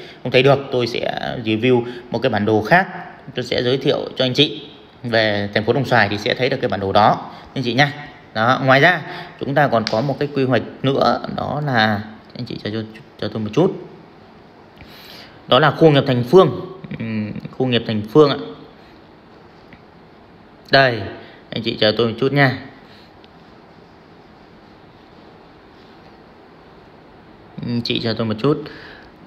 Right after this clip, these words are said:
Tuyến số ba, tôi phải tìm về tuyến số ba.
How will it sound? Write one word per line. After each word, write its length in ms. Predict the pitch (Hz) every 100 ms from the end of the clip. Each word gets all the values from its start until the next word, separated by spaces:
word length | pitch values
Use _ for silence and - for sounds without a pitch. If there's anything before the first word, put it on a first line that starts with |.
| - -
Tuyến 440 | - 113 120 143 151
số 360 | - 120 113
ba, 260 | 131 135 120 - - - -
tôi 100 | 117
phải 80 | 101
tìm 240 | - 110
về 120 | 107
tuyến 200 | 104 110
số 160 | 110 123
ba. 220 | 135 131